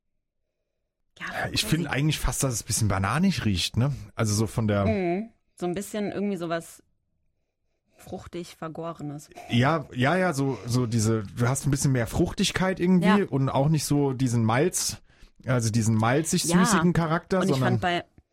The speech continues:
Speaker 1: bei dem Carlsberg, man spricht ja irgendwie auch oft bei Bockbier von, von brotigen Aromen. Das hatte ich so ein bisschen bei dem Carlsberg, aber hier jetzt irgendwie gar nichts Brotiges so wirklich.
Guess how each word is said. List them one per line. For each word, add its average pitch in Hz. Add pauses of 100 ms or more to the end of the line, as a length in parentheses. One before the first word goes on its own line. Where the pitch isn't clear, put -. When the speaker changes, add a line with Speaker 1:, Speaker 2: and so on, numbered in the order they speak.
(320)
Speaker 1:
bei 175
dem 165
Carlsberg, 190
man 160
spricht -
ja 170
irgendwie 175
auch 160
oft -
bei 156
Bockbier 165
von, 156
von 156
brotigen 196
Aromen. 202
Das 165
hatte 170
ich 156
so 156
ein 151
bisschen 233
bei 233
dem 220
Carlsberg, 202
aber 156
hier 170
jetzt 180
irgendwie 175 (880)
gar 175
nichts 180
Brotiges -
so 67
wirklich. -